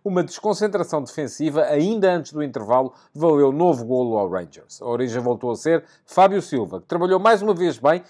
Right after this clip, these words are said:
e chutou da esquerda, vendo o Sterling chegar de trás e beneficiar do alongamento da linha benfiquista devido ao posicionamento de Dessers para finalizar sem dificuldades. A segunda parte foi assim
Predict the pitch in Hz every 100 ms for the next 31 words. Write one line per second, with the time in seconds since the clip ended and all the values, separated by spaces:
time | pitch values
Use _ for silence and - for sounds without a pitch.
0 | _ 214 185 208 - 151 139 127 - 131
1 | 123 139 113 110 101 104 - 139 123 123
2 | 110 104 104 95 143 175 139 139 170 -
3 | _ - 170 147 196 185 175 - 170 151
4 | 135 160 175 208 180 180 175 160 160 151
5 | 143 127 127 160 - 127 - 131 _ _
6 | 143 135 156 139 123 160 165 143 151 147
7 | 127 120 120 113 160 147 104 76 - _
8 | _ - 120 104 98 - 151 135 120 101
9 | 104 101 _ - - 127 92 101 92 90
10 | - _ _ _ _ _ _ _ _ _
11 | _ _ 160 151 170 151 175 165 - 165
12 | 135 175 170